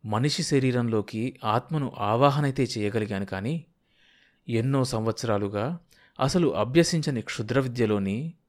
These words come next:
కొన్ని మంత్రాలను మర్చిపోయానని. అందువల్ల ఆత్మను విడదీయలేకపోయాను. నెల రోజుల క్రితం అమ్మానాన్నలకి పిండాలు పెడితే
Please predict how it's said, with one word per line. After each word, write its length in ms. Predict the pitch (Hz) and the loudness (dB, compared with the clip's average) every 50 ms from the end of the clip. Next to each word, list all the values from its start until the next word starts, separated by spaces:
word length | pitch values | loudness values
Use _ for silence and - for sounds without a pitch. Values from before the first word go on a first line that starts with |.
| _ _ _ - | _ _ _ -2
కొన్ని 260 | 127 123 117 110 107 | 0 0 0 0 0
మంత్రాలను 680 | 101 98 98 98 98 - 123 117 113 107 98 98 107 123 | 0 -2 -2 -4 -2 -2 -2 0 0 -2 -2 -4 -4 -6
మర్చిపోయానని. 840 | 123 110 101 101 - - 117 - 110 107 104 101 98 95 90 - - _ _ _ _ _ _ _ _ _ _ _ _ _ _ _ - | -4 -4 -6 -6 -6 -8 -6 -4 -2 -2 -2 -4 -6 -8 -10 -12 -16 _ _ _ _ _ _ _ _ _ _ _ _ _ _ _ -10
అందువల్ల 760 | 107 107 110 107 110 101 101 101 107 117 110 101 101 123 139 - _ _ _ _ _ _ _ _ _ - | -8 -6 -4 -4 -2 0 0 0 0 0 0 -2 -2 -4 -8 -14 _ _ _ _ _ _ _ _ _ -10
ఆత్మను 680 | 117 110 110 117 - - - 123 110 107 104 113 131 127 | -2 0 0 0 0 -2 -4 -4 -2 -2 -2 -2 -4 -2
విడదీయలేకపోయాను. 960 | 113 104 101 101 120 120 113 107 104 101 101 95 - 95 87 80 76 69 64 _ _ _ _ _ _ _ _ _ _ _ _ _ _ _ _ - | 0 0 0 0 0 0 0 0 0 -2 -4 -6 -8 -8 -8 -8 -10 -12 -16 _ _ _ _ _ _ _ _ _ _ _ _ _ _ _ _ -10
నెల 220 | 113 98 101 110 113 | -6 -4 0 0 0
రోజుల 340 | 107 110 110 110 139 127 123 | 0 0 0 0 0 -2 -2
క్రితం 520 | - 110 98 - 101 98 107 120 139 139 - _ _ _ _ _ _ _ _ _ - | -2 -4 -4 -4 -4 -4 -4 -8 -12 -12 -16 _ _ _ _ _ _ _ _ _ -4
అమ్మానాన్నలకి 800 | 107 110 117 123 135 135 131 123 117 113 107 104 - 107 101 113 | -2 0 2 2 2 4 2 2 2 0 -2 -4 -6 -4 -4 -4
పిండాలు 420 | 120 - - 104 104 110 120 120 110 | -4 -2 -4 -2 0 2 0 0 0
పెడితే 500 | 110 98 101 - 107 110 151 190 151 | -2 -4 -4 -4 -4 -4 -4 -4 -6